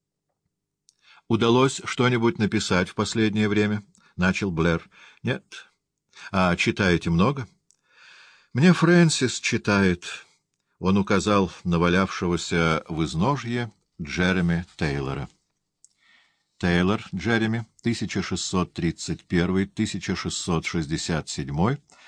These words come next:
английский писатель, священник. "Вы ведь оба американцы. У меня брат в Америке,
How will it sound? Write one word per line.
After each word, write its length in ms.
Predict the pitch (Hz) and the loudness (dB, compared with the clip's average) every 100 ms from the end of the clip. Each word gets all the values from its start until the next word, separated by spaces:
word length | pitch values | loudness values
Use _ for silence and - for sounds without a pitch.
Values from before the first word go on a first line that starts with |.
| - - | -20 -6
английский 640 | 80 82 85 80 - 71 | -2 0 0 -2 -6 -10
писатель, 640 | - 71 85 98 - - - | -8 -6 -4 -4 -4 -10 -12
священник. 880 | - 76 87 - 71 69 65 - - _ _ _ _ _ _ _ _ _ _ _ _ _ _ _ _ - | -10 -8 -6 -6 -6 -8 -10 -14 -20 _ _ _ _ _ _ _ _ _ _ _ _ _ _ _ _ 0
"Вы 140 | 151 | 4
ведь 140 | 185 185 | 6 6
оба 240 | 180 175 | 4 6
американцы. 840 | 170 170 165 202 196 - 92 76 - _ _ _ _ _ _ _ - - - - | 6 4 4 4 4 2 -2 -2 -6 _ _ _ _ _ _ _ -20 -20 -14 -4
У 60 | |
меня 220 | 208 165 | 0 4
брат 340 | 180 143 147 156 | 4 4 2 2
в 60 | |
Америке, 560 | 180 165 117 80 - - | 4 4 2 -2 -8 -18